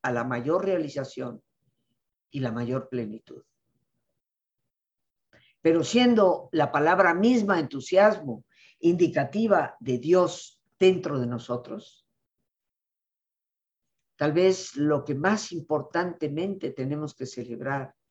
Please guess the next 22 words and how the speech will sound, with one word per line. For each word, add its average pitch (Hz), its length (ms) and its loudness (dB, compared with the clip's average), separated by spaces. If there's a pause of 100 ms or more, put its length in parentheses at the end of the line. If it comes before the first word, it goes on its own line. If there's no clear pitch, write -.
(500)
en 131 140 -2
esta 147 260 -4
Navidad 120 580 -4 (1300)
no 226 220 6
es 269 180 4
la 226 120 4
memoria 202 520 4
de 180 100 2
un 208 200 2
Dios 214 320 4
que 180 120 0
se 190 140 0
hizo 208 300 -2
presente 170 960 -2 (800)
con 156 200 0
nosotros 139 800 -6 (540)
hace 143 220 -4
más 135 200 -2
de 123 120 -2
dos 117 180 -6
mil 120 180 -6
años, - 520 -18